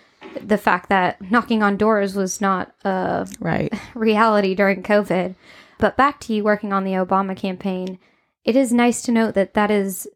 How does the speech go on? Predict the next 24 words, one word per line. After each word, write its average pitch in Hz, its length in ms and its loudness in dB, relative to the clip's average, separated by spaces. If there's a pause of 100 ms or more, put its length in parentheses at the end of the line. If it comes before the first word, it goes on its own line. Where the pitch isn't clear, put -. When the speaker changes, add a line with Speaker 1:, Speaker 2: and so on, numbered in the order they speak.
(100)
Speaker 1:
your 202 420 0
love 247 240 -2
story 156 560 -8 (220)
with 214 120 -6
your 226 120 2
husband. - 560 -4 (440)
Speaker 2:
Yes, 294 360 4
it 220 80 6
is. 240 380 4
That's 180 240 -2
how 202 100 4
we 214 100 6
met. 233 320 4 (800)
Speaker 1:
He 208 400 0
is, 196 360 2
as 190 280 0
you 196 120 0
all 190 400 0 (180)
may 196 220 2
remember, 190 520 0 (100)
Welsh - 560 0
and 202 160 0
came 208 240 0
here, 185 340 -4